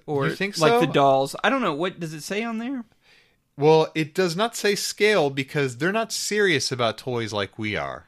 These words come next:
Speaker 1: <laughs> Right. I need to know
Speaker 2: I mean,
Speaker 1: articulation
Speaker 2: it's
Speaker 1: points.
Speaker 2: kid stuff. I need to know. They look, they look, uh, decently articulated. I'll, I will say that.
Speaker 1: Yeah.
Speaker 2: They've got, like, a, a, a waist swivel.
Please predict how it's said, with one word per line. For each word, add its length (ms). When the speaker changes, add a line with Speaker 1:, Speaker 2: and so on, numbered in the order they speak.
Speaker 1:
<laughs> 120
Right. 560
I 100
need 160
to 80
know 540
Speaker 2:
I 80
mean, 80
Speaker 1:
articulation 480
Speaker 2:
it's 100
Speaker 1:
points. 280
Speaker 2:
kid 40
stuff. 120
I 140
need 220
to 100
know. 260
They 280
look, 400
they 220
look, 340
uh, 280
decently 540
articulated. 680
I'll, 360
I 80
will 120
say 280
that. 160
Speaker 1:
Yeah. 140
Speaker 2:
They've 140
got, 200
like, 160
a, 640
a, 60
a 240
waist 500
swivel. 600